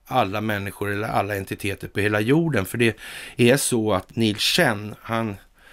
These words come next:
blev rik genom att notera ett företag på Nasdaq. Nasdaq kontrolleras alltså till elva komma sex procent av Investor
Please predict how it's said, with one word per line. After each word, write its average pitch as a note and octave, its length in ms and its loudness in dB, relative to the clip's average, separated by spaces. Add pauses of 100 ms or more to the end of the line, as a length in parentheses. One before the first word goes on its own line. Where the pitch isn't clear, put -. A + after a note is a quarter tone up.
(880)
blev A2 180 4
rik - 680 -4
genom G2 540 -2
att - 560 -8 (360)
notera B2 760 2
ett - 140 -8
företag G#2 600 -4
på G2 220 -12
Nasdaq. A2+ 640 -2
Nasdaq G#2+ 360 -6
kontrolleras G2+ 640 -6
alltså F#2 260 -6
till G#2 140 -6
elva F#2+ 220 -4
komma G2 220 -8
sex - 320 0
procent D3 480 -2
av C#3+ 120 0
Investor C3+ 560 0